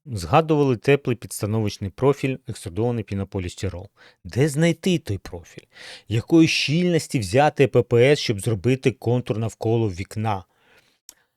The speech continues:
Справа у тому, що теплий підстановочний профіль або профіль виносного монтажу — це не Е П П С.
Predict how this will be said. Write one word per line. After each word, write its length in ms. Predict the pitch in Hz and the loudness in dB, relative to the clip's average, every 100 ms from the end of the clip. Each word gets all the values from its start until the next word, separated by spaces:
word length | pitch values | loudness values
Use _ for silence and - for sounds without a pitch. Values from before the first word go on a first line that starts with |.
| _ | _
Справа 500 | - - 120 123 95 | -14 -4 2 2 2
у 120 | 87 | -6
тому, 460 | 87 127 135 98 85 _ _ _ _ | -2 2 2 0 -10 _ _ _ _
що 380 | - - 107 85 _ _ _ - _ _ _ | -10 -4 -4 -6 _ _ _ -20 _ _ _
теплий 320 | 127 131 98 | -2 -2 -4
підстановочний 680 | - - 104 110 98 - 90 - | -12 -12 -6 -4 -4 -6 -14 -8
профіль 400 | 113 110 - _ _ - | -6 -6 -8 _ _ -16
або 260 | 107 104 | -12 -10
профіль 360 | 98 127 127 107 | -6 -4 -2 -4
виносного 580 | 95 98 - 120 123 95 | -6 -8 -6 -2 -2 -4
монтажу — 580 | 92 90 95 - 131 143 _ _ | -10 -12 -12 -6 -6 -6 _ _
це 360 | - - 165 220 _ - | -6 2 2 0 _ -6
не 420 | 202 226 233 226 | 0 2 4 2
Е 60 | |
П 160 | 202 233 | 2 2
П 400 | - 220 214 202 | 4 2 4 2
С. 240 | - - | 0 -12